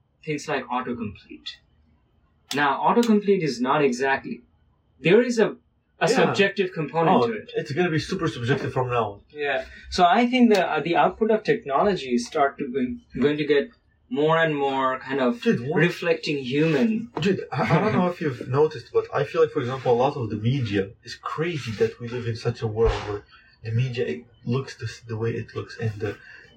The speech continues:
Speaker 2: the, the different organizations report on things the way, like, the official versions of things are so, like, it's, they're so not real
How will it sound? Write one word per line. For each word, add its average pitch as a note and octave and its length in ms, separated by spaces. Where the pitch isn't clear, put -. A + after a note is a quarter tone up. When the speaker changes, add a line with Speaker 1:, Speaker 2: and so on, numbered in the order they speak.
Speaker 2:
the, A2 120
the G#2+ 80
different B2 460
organizations B2 880
report B2 480
on B2+ 160
things A2+ 220
the A2 100
way, A#2 140
like, B2 200
the - 80
official E3 460
versions B2+ 420
of A2+ 120
things A2 300
are G2+ 100
so, D3+ 640
like, A2 320
it's, - 280
they're C3 120
so F#3 280
not B2 320
real A#2 320